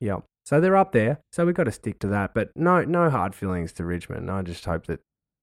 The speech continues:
G W S win. It'd be, it's, and it's also looks fun, doesn't it? The last few years, we, if we have G W S and then we have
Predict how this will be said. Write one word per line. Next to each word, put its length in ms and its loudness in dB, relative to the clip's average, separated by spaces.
G 160 2
W 280 2
S 180 0
win. 220 0
It'd 180 -6
be, 200 -2
it's, 180 -8
and 260 2
it's 160 0
also 260 4
looks 240 -2
fun, 220 2
doesn't 240 4
it? 80 0
The 80 -2
last 320 2
few 140 0
years, 500 0
we, 120 -4
if 120 -6
we 120 -2
have 140 -2
G 180 -2
W 360 -2
S 440 -6
and 180 -6
then 140 -6
we 100 -6
have 240 -6